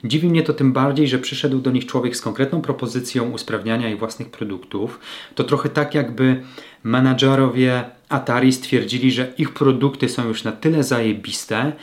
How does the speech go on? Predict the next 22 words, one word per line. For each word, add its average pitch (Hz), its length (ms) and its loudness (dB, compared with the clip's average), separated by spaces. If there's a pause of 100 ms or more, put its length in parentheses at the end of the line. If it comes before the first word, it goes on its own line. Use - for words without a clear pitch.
(220)
że 113 180 -2
nie 131 100 8
muszą 135 340 2
być 113 220 -4
jeszcze 113 280 -4
lepsze. 104 480 -4 (880)
Trochę 165 220 4
to 156 100 2
trąci 156 340 4
hipokryzją, 131 720 2
aczkolwiek 131 440 2
nie 131 100 4
znamy 135 300 4
kuluarów 131 640 4
tych - 260 -4
rozmów 113 500 0
i - 20 -4
być 120 220 -4
może 117 200 2
to 117 100 -6
sam 113 260 -2
Steve 117 300 -4